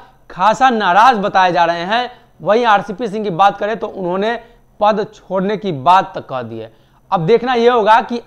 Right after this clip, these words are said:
आज दोनों लोग अगर आमने सामने होते हैं सदन के मानसून सत्र में,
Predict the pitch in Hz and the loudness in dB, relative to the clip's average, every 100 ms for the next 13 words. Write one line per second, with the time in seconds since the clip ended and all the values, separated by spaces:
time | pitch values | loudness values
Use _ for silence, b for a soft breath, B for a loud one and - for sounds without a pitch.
0 | - 247 240 151 135 b b b 143 135 | 2 4 4 0 -8 b b b -10 0
1 | 208 254 269 233 240 254 - 202 214 - | 2 2 2 4 6 4 0 -6 -6 -6
2 | 190 214 226 240 226 214 190 170 160 165 | -4 -2 -2 -2 -2 -4 -4 -6 -8 -10
3 | 170 175 247 247 b b _ 208 202 254 | -10 -8 -8 -10 b b _ -6 -4 -2
4 | 208 185 202 190 214 233 196 233 233 190 | -2 -2 -2 -2 -4 -6 -4 -6 -4 -4
5 | 214 247 | -4 -4